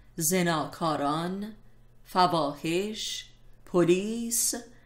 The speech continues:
اطلاعات، رسانه‌ها، همسایه‌های قدیم و جدید و حتی لیست کسانی که یک روزی با آنها تصادف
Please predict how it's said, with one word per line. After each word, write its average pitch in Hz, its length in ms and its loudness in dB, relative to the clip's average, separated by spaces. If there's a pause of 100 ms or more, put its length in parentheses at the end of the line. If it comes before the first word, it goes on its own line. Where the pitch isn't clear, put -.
(100)
اطلاعات، 175 1200 0 (360)
رسانه‌ها، 170 1080 0 (380)
همسایه‌های 202 960 0
قدیم 180 800 -4
و 175 100 2
جدید 170 720 -4 (280)
و 185 100 6
حتی 196 400 2
لیست 196 340 -2
کسانی 175 720 -2
که 170 120 -2
یک 202 300 -4
روزی 170 680 -4 (280)
با 202 120 4
آنها 180 420 0
تصادف 170 560 -4